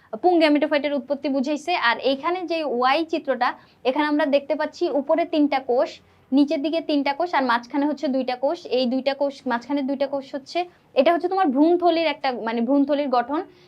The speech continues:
যেখানে উপরেরগুলো হচ্ছে প্রতিপাদ্য কোষ, নিচের তিনটাকে একসাথে বলা হচ্ছে গর্ভযন্ত্র। গর্ভযন্ত্রের মাঝখানে যে, আহ, আকারে বড় কোষটা, ওটা হচ্ছে ডিম্বাণু, আর পাশের দুইটা হচ্ছে তোমার সহকারী কোষ,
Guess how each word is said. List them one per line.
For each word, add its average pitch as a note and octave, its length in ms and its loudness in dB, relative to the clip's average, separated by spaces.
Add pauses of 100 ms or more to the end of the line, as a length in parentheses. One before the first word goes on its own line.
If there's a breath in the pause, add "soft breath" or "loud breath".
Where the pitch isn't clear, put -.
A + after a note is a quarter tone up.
(140 soft breath)
যেখানে C#4+ 200 2
উপরেরগুলো D4 420 4
হচ্ছে D#4+ 180 -2
প্রতিপাদ্য D4+ 520 2
কোষ, F4 240 0
নিচের D4 320 2
তিনটাকে C#4+ 300 -2
একসাথে C4+ 320 -4
বলা C4 180 -2
হচ্ছে C4+ 180 -6
গর্ভযন্ত্র। B3 680 2
গর্ভযন্ত্রের A#3+ 480 -2
মাঝখানে B3+ 440 -2
যে, C4+ 260 -2 (280 loud breath)
আহ, A#3 240 4
আকারে C#4 240 4
বড় D4 240 2
কোষটা, D4+ 320 0
ওটা C4+ 180 0
হচ্ছে C#4+ 220 0
ডিম্বাণু, C#4 400 2
আর D#4+ 100 0
পাশের B3+ 360 2
দুইটা C#4 200 -2
হচ্ছে C#4+ 180 -8
তোমার D4+ 180 -4
সহকারী D#4+ 520 2
কোষ, G3+ 260 -8